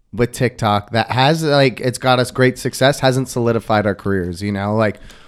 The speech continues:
we wanna go, not only do we want to, we need to go to the next level. And so it's like, the hard work's just begun almost, 'cause it's like, now we have so much more opportunity to really put, like, traditional content out or really pursue any, like,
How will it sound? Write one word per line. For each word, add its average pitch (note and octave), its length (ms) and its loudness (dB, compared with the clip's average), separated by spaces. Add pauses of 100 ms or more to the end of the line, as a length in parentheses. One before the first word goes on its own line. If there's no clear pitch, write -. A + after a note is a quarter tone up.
(200)
we C#3 180 4
wanna D3 240 2
go, B2 380 4
not C#3 160 4
only D3+ 220 4
do B2+ 120 2
we A#2+ 140 4
want A#2 220 2
to, A2 80 0
we G#2+ 100 -2
need D3 300 0
to C3+ 40 -2
go G#2+ 160 0
to G#2+ 60 0
the G2+ 100 -4
next G2 360 -6
level. G2+ 320 -4
And G2+ 100 -8
so A#2+ 200 -2
it's A#2 140 -6
like, G#2 340 -8 (420)
the B2 100 -2
hard F3+ 300 2
work's D#3+ 280 2
just C3 280 0
begun A#2 440 0
almost, G2 380 -4
'cause A2+ 180 -4
it's A2+ 160 -6
like, A2 160 -4
now C#3+ 220 0
we C#3+ 120 4
have A#2+ 120 0
so B2 220 -2
much B2 240 -4
more A#2+ 180 0
opportunity A2+ 720 -2
to A#2 140 -6
really B2+ 420 2
put, B2 360 -2
like, G#2+ 320 -4 (460)
traditional B2+ 520 0
content A2 540 -2
out G2+ 240 -4
or A2+ 120 0
really B2+ 280 2
pursue B2 600 -2
any, A#2+ 320 0
like, G#2 320 -4